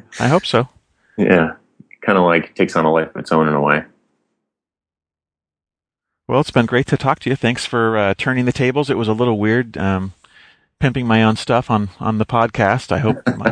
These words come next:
Speaker 1: hope listeners forgive me for that. <laughs> I didn't know what else to do, but it's a, if someone else released this product, I'd be interviewing the person who wrote it. So I thought it was only fair.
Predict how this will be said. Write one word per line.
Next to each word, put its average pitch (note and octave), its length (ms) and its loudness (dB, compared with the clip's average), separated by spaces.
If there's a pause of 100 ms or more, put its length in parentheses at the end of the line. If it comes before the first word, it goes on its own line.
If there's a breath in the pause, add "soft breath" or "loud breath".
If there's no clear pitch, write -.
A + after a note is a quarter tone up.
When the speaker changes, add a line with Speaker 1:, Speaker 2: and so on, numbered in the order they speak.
Speaker 1:
hope A#2 180 0
listeners A2+ 360 0
forgive G#2+ 380 0
me G2+ 140 0
for G#2+ 140 -2
that. F#2+ 280 2 (140 loud breath)
<laughs> - 160 -20 (760 loud breath)
I G#2 80 0
didn't A#2 180 -2
know A#2 120 2
what G#2 120 2
else G#2 220 -2
to G#2+ 60 -10
do, A#2+ 240 0
but G2 140 0
it's - 200 -4
a, G#2+ 100 0 (440 loud breath)
if A#2 180 -2
someone C3+ 260 0
else C#3 280 0
released C3 320 0
this C3 160 0
product, C#3+ 420 -2
I'd G#2+ 160 2
be A2 160 -2
interviewing A#2 400 2
the A2 60 0
person A#2 280 -4
who A2+ 140 0
wrote G#2+ 220 2
it. F2+ 180 0
So F#2 300 0 (540 loud breath)
I G#2 100 -4
thought G#2 180 0
it G#2 80 0
was G2+ 140 -6
only G2+ 180 -2
fair. G2 380 2